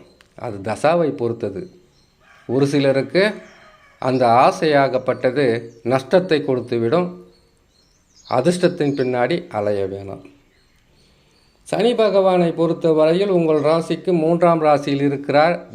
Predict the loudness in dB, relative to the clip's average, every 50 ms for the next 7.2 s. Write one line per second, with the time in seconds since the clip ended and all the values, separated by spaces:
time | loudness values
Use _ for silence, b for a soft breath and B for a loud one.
0 | 0 2 2 4 2 2 0 0 0 0 0 0 -2 0 0 0 0 0 -2 0
1 | 2 2 2 2 0 -2 -2 0 2 2 2 0 -2 -8 -8 -4 0 0 2 2
2 | 2 0 -2 -4 -4 -2 -2 0 0 0 -2 -4 -6 -4 -2 -2 -2 -4 -6 -14
3 | b b b b b b b b b b b b b b _ _ _ _ _ -12
4 | -8 -2 0 0 2 2 2 2 2 2 0 -2 -4 -6 -8 -10 -12 -18 -20 -20
5 | _ _ _ _ -14 -8 -4 -4 -2 -2 0 0 0 0 0 0 0 0 -2 -2
6 | -2 -2 -4 -6 -6 -4 -4 -4 -4 -4 -6 -4 -4 -4 -4 -4 -4 -4 -6 -4
7 | -6 -6 -8 -10